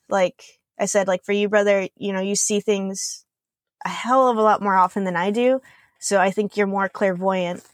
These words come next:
than, than anything. Not to say that you don't have any of those other skills, but, like,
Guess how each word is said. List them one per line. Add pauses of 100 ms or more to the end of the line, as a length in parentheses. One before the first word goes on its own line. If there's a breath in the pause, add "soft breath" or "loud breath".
(920)
than,
than
anything.
Not
to
say
that
you
don't
have
any
of
those
other
skills,
but,
like,